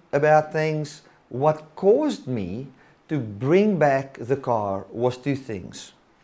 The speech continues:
Number one, I realized my inability to repair the car at that moment.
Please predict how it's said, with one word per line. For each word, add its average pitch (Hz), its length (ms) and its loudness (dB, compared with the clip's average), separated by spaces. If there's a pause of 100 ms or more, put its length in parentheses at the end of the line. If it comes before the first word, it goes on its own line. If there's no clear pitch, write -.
(460)
Number 202 280 6
one, 160 260 4
I 151 140 0
realized 160 640 4
my 131 320 -2
inability 117 680 0 (1200)
to 147 340 4
repair 135 340 4
the 151 100 0
car 123 400 2
at 107 200 -8
that 98 200 -6
moment. 98 400 -6